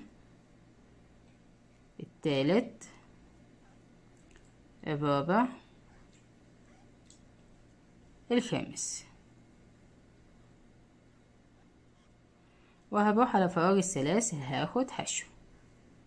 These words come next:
بعد كده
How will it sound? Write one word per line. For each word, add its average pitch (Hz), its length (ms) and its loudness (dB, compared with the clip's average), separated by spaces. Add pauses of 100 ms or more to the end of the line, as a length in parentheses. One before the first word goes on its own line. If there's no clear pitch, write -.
(1700)
بعد 240 260 0
كده 214 360 4